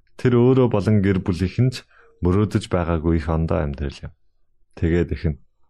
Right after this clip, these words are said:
"Алин боловсроод унахта модноосоо хол ойчдгүй л юм да" гэж хэлв. "Наадах чинь юу гэсэн үг вэ?"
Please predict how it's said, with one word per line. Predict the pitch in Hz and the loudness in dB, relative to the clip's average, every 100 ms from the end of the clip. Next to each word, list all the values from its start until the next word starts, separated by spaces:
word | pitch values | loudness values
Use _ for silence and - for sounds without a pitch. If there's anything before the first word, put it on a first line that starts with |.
| _ _ _ _ _ _ _ _ - | _ _ _ _ _ _ _ _ -2
"Алин | 90 90 117 104 | -2 2 2 2
боловсроод | 92 92 110 107 | 0 -2 0 0
унахта | 87 80 - - 85 - _ - | 0 0 -2 -4 -4 -6 _ -6
модноосоо | 85 80 - 87 - | -4 -2 -2 -2 -2
хол | 90 80 78 | -2 -4 -2
ойчдгүй | 76 - - - 98 | -2 -2 -6 -2 -2
л | 85 | -2
юм | 73 67 | -6 -4
да" | 78 80 - _ _ _ | -6 -6 -10 _ _ _
гэж | - - | -10 -8
хэлв. | 80 - 73 - _ _ _ 92 | -8 -10 -12 -14 _ _ _ 0
"Наадах | 123 - - | 2 0 0
чинь | 127 113 | 4 6
юу | 131 127 | 4 2
гэсэн | - 123 | 0 2
үг | 101 | 2
вэ?" | 95 | 2